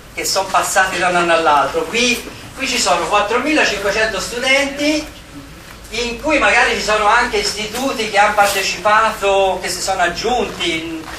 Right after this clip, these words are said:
cioè la situazione è difficilmente, però quello che si vede, cioè certi risultati di regolarità li osserviamo, cioè, la cos-,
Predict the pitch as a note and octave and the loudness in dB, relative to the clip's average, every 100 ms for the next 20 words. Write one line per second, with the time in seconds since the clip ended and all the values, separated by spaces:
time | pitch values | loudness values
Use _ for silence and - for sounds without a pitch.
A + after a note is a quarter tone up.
0 | - G#3 - D#3 - E3+ - G3+ - D3 | -6 -2 0 -2 -2 -4 -2 -2 -4 -8
1 | D3 - D3 D#3+ D#3 - - - - - | -6 -6 -4 -4 -4 -2 0 0 -2 -14
2 | - - - - - - - - C#4 B3 | -18 -18 -18 -16 -16 -16 -16 -6 2 4
3 | G3+ G#3 B3+ A#3 E3+ E3+ F#3 F3 G3 - | 4 0 0 -2 -2 -2 -2 -2 -2 0
4 | G3+ G#3 G#3 G3+ G3 F#3+ F3+ F3 F3 F3+ | 2 2 0 -4 -4 -2 -2 -2 -2 -4
5 | - G3+ G3 F#3+ F#3 F3+ F3+ F3+ F#3 F#3+ | 0 4 4 2 -2 -2 0 2 4 4
6 | G#3 G3 E3 E3 E3 E3 E3 - D#3 - | 2 4 4 4 2 0 -2 -2 -4 2
7 | F#3+ E3+ D3+ - - E3 D3+ - - - | 4 4 2 -2 0 0 0 -4 -16 -18
8 | - - - D#3 F3 G3 | -18 -16 -8 0 4 2